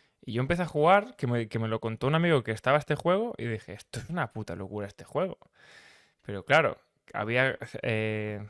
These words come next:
veinte cartas. Y desde entonces jugué, desde que salió, quizá jugué cinco o seis años, si no cada día, prácticamente, ¿eh? O sea, yo soy bastante viciado, pero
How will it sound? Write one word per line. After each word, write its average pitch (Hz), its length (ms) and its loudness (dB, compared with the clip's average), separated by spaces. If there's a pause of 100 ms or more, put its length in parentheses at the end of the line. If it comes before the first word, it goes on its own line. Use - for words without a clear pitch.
veinte 123 380 4
cartas. - 560 4 (1500)
Y 117 140 -2
desde 117 560 0
entonces 156 560 2
jugué, 139 460 4 (280)
desde 117 400 0
que 120 120 2
salió, 151 600 2 (200)
quizá 143 380 4
jugué 190 500 2 (100)
cinco 202 520 0
o 170 40 4
seis 175 320 0
años, 196 640 0 (640)
si - 240 -6
no 131 140 2
cada 180 300 6
día, 160 680 6
prácticamente, 127 800 0
¿eh? 190 120 -10 (1500)
O - 40 -20
sea, 117 120 -8
yo 123 60 -4
soy 190 120 -2
bastante 170 320 0
viciado, 147 400 0
pero 92 280 -8